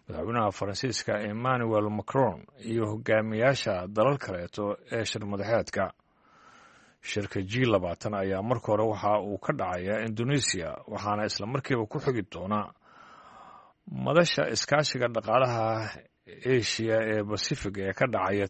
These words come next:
Thailand. Xi Jinping waxaa si weyn uu uga fogaaday,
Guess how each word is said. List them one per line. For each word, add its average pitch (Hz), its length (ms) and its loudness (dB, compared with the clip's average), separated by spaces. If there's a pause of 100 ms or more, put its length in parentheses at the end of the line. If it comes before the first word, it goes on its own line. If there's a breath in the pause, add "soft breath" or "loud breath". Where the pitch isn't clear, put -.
Thailand. 104 400 4 (1600 soft breath)
Xi - 280 0 (120)
Jinping 104 500 0
waxaa 92 360 0
si - 240 -4
weyn 117 480 2
uu 104 520 -4
uga 143 120 2
fogaaday, 104 600 -2